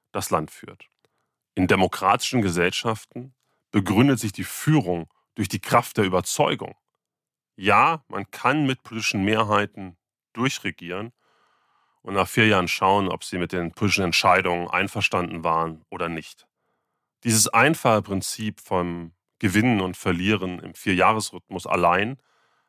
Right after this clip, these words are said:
hat sich aber als zu schwach erwiesen, um die gegenwärtigen gesellschaftlichen Herausforderungen zu stemmen.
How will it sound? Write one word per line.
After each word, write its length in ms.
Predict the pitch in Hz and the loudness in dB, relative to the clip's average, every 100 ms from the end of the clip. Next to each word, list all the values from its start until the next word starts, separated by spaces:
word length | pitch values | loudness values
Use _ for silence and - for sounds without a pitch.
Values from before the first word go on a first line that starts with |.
| - | 0
hat 180 | 123 - | 0 2
sich 100 | 117 | 2
aber 160 | 107 | 4
als 200 | 92 - | 2 0
zu 120 | - | -6
schwach 320 | 107 - 120 95 | -4 0 0 0
erwiesen, 580 | 87 82 82 95 95 - _ _ _ | -6 -6 -10 -8 -10 -12 _ _ _
um 120 | 107 | -6
die 120 | 98 | -6
gegenwärtigen 840 | 95 113 123 104 101 - 101 101 85 | -4 -2 0 2 0 0 -6 -6 -4
gesellschaftlichen 680 | 90 90 98 123 104 101 101 | -4 0 2 2 -2 0 0
Herausforderungen 720 | 90 85 90 - 98 98 90 | 4 2 2 -2 -2 -2 -4
zu 140 | - | -6
stemmen. 440 | - - 104 - | -6 0 -2 -2